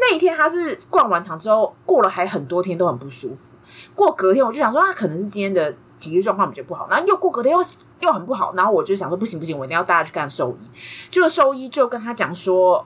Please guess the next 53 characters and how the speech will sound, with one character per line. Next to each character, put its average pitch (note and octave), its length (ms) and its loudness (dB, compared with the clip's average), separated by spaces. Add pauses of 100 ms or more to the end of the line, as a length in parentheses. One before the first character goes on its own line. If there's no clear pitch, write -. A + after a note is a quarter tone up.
(140)
跟 D#4+ 240 2
我 A3+ 180 4
讲 F3 240 -6
说， G3 320 -2
哦， A3 420 2
看 G#4+ 240 -2
起 G3 140 -4
来 D3+ 100 0
应 G3 80 -4
该 C4 160 0
是 C#4 160 -8
还 D3+ 280 -2
好 D#3+ 160 0
啊， C#3 160 0
他 A3+ 60 0
可 G#3+ 100 -4
能 C3+ 100 -2
就 F3+ 100 -8
是 G3 140 -4
一 F#3+ 60 0
些 F#3 160 2
什 F3+ 80 -4
么 C#3 80 -8
不 G3 120 -8
好 C3 200 -2
的 - 40 -6
反， - 200 -6 (340)
呃， D#3+ 340 -4 (460)
灌 C4+ 160 2
肠 A3 180 -4
完 F3 80 -6
的 F3 120 -6 (120)
比 - 80 -20
较 C4 120 2
不 B3 120 0
良 D#3+ 220 2
反 C#3+ 260 -6
应 F#3 140 -6
什 C#3 140 -12
么 A#2+ 100 -20
什 - 100 -18
么 - 80 -20 (120)
的。 - 160 -14 (240)
结 - 100 -4
果 A#3 80 4
他 A3+ 100 0
就 A#3 80 -2
帮 A3+ 120 2
他 A3+ 80 0
打 D3 220 -2
了 C#3 60 -12
一 D#3+ 100 -10
个 C#3 520 0